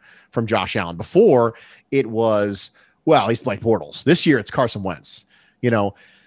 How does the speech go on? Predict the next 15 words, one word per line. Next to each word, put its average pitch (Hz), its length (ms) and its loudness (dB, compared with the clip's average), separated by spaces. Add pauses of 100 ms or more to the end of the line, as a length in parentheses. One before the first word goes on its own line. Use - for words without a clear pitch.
(360)
the, 127 240 0 (100)
I, 151 120 2
I 156 120 4
really 214 220 6
look 180 140 4
forward 165 400 4
to 143 180 2
the, 117 420 -2
"Well, 156 300 6
it's 147 300 2
okay. 143 340 4
He's 147 240 0
just - 260 2
Aaron 151 220 2
Rodgers." 123 640 -2